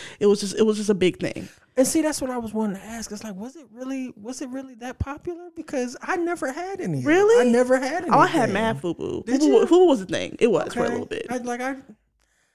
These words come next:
Speaker 2: I don't know. I guess I just remember it from maybe, like, two or three summers.
Speaker 1: No, no. Okay. When I s-, it, it was, it had a moment.
Speaker 2: Did it?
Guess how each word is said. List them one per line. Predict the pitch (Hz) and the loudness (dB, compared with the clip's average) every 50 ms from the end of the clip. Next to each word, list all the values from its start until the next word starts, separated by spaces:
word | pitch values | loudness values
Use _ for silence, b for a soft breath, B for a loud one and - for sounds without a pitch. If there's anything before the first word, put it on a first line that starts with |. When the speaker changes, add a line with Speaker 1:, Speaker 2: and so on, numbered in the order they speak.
| _ _ _ _ _ _ _ _ _ | _ _ _ _ _ _ _ _ _
Speaker 2:
I | - 240 247 | -10 -8 -4
don't | 262 254 | -4 -2
know. | 262 | -2
I | 254 247 226 | -2 -2 -2
guess | 214 233 226 - 247 | -4 -4 -4 -4 -4
I | 220 220 | -4 -4
just | 208 214 208 - | -4 -6 -6 -6
remember | 208 196 190 196 202 196 190 190 | -4 -2 -2 -2 -2 -2 -2 -4
it | 185 | -6
from | - 185 170 | -8 -12 -14
maybe, | 160 165 165 170 165 | -14 -16 -18 -20 -16
like, | 151 143 143 143 | -14 -14 -14 -14
two | - 170 147 | -14 -16 -16
or | |
three | 147 _ 139 135 | -16 _ -20 -20
summers. | 135 - - 110 104 - - _ 123 _ _ - B B B B | -20 -20 -20 -20 -20 -20 -20 _ _ _ _ -20 B B B B
Speaker 1:
No, | 254 247 220 196 202 | 2 4 4 4 4
no. | - 143 123 147 | 4 4 4 2
Okay. | 220 220 214 - | 2 2 0 -2
When | - - 196 | -2 -2 -2
I | 220 240 | -2 -2
s-, | 269 - - | -2 -2 0
it, | - 240 | 0 2
it | 269 - 269 | 2 2 2
was, | 277 269 254 226 - | 4 4 4 4 4
it | - 262 294 | 2 4 4
had | 294 294 254 | 4 4 4
a | 226 202 | 2 2
moment. | 196 180 180 180 156 131 - - - - - - - - | 2 2 2 2 2 0 -2 -6 -10 -10 -10 -10 -8 -2
Speaker 2:
Did | 147 160 160 | 0 0 0
it? | 170 185 - | 0 -2 -6